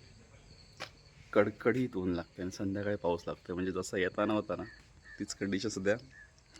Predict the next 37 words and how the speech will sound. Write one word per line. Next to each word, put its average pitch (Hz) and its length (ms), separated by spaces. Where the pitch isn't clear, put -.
पावसाची 95 560
आहे. - 280
बघू 107 180
आता, 87 200
कमी 110 240
झालं 113 280
तर 110 80
खूप - 160
चांगलं 107 300
आहे, 107 80
कारण 107 300
लोकांचे 110 420
भात 101 240
कापणीला 104 420
आलेत, 92 260
त्याच्यामुळे 98 520
जेवढा 104 200
कमी 104 240
होईल 98 260
तेवढं 95 160
चांगलं 95 340
आहे, - 280
कारण 95 280
भातचे 101 300
ते 101 100
नुकसान 95 340
करणं. 90 220
वाटल्यास 90 380
तो 92 160
महिना 95 340
दोन 98 180
महिना 104 160
थांबून 107 260
परत 104 280
लागला 110 240
तरी 117 160
चालेल, 104 320